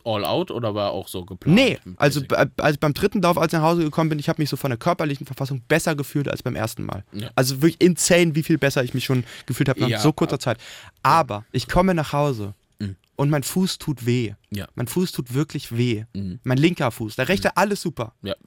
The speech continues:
Speaker 2: Linker
Speaker 1: Bei
Speaker 2: Fuß
Speaker 1: mir
Speaker 2: tut
Speaker 1: auch.
Speaker 2: wahnsinnig
Speaker 1: Wenn
Speaker 2: weh.
Speaker 1: ich Brust hole, immer links.
Speaker 2: Ja, und jetzt haben wir drei Tage später,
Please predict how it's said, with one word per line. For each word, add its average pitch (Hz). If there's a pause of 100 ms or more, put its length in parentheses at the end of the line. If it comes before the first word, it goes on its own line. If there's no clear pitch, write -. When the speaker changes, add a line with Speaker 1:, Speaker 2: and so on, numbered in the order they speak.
(120)
Speaker 2:
Linker 185
Speaker 1:
Bei 117
Speaker 2:
Fuß 127
Speaker 1:
mir 143
Speaker 2:
tut 143
Speaker 1:
auch. 113
Speaker 2:
wahnsinnig 147
Speaker 1:
Wenn 123
Speaker 2:
weh. -
Speaker 1:
ich 143
Brust 147
hole, 131
immer 120
links. -
Speaker 2:
Ja, 139 (120)
und - (460)
jetzt 190
haben 180
wir 151
drei 180
Tage 151
später, 151